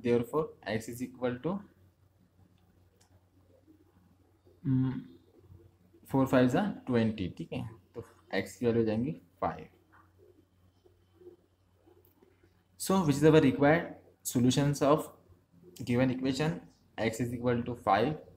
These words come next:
z is equal to eight, and y is equal to also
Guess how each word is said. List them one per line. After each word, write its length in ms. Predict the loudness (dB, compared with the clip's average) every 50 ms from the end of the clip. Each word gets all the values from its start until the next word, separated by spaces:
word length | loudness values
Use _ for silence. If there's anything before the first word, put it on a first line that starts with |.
| -20 -20 _ -20 _ _ _ -20 -20 _ -14 -4 -2
z 180 | 0 0 0 -2
is 80 | -4 -4
equal 240 | -2 -2 -2 0 -2 -4
to 80 | -6 -4 -2
eight, 240 | 0 0 0 0 -2 -10 -18 _ _ _ _ _ _ _ _ _ _
and 180 | -8 -6 -4 -2
y 120 | 0 0 0
is 100 | -2 -4 -4
equal 180 | -4 -4 -4 -4 -6
to 80 | -8 -10 -10 -12 -18 -20 _ _ _ _ _ _ _ _ _ -20 -20 _ _ _ _ _ -4
also 340 | -2 -2 -2 -4 -4 -6